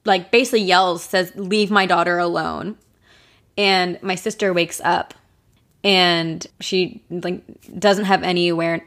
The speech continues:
like, she doesn't, she isn't aware of anything that's going on. You know, she was just sleeping. So my dad brings her to go to sleep in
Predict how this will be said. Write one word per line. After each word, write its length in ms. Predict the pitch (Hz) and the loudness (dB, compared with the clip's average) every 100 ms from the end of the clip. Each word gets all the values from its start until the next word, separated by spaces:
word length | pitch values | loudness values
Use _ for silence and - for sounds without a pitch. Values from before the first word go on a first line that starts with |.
| - | -4
like, 160 | 185 196 208 - - - | -4 -4 -16 -16 -16 -2
she 80 | |
doesn't, 320 | 202 202 185 - - | 0 0 -2 -6 -12
she 160 | - 269 | 0 2
isn't 120 | 262 | 4
aware 220 | 208 180 | 4 2
of 80 | 170 | 2
anything 260 | 175 170 170 | -2 -4 -4
that's 140 | 175 | -4
going 200 | 165 160 | -6 -6
on. 100 | - 180 | -8 -6
You 120 | 165 | -6
know, 60 | |
she 140 | - 170 | -4 -6
was 120 | 160 | -6
just 140 | 180 | -8
sleeping. 340 | - - - - _ _ _ | -10 -10 -12 -16 _ _ _
So 380 | - 190 185 - | -2 2 2 0
my 220 | 196 190 | 0 0
dad 280 | 190 180 175 | 4 4 4
brings 260 | 190 175 175 | 0 -2 -2
her 200 | 170 165 | -4 -4
to 100 | 175 | -4
go 180 | 185 170 | -2 0
to 60 | |
sleep 420 | 170 170 170 - - - - - _ - | -2 -4 -4 -4 -10 -20 -20 -20 _ -8
in 420 | 175 170 160 190 | -4 -4 -6 -8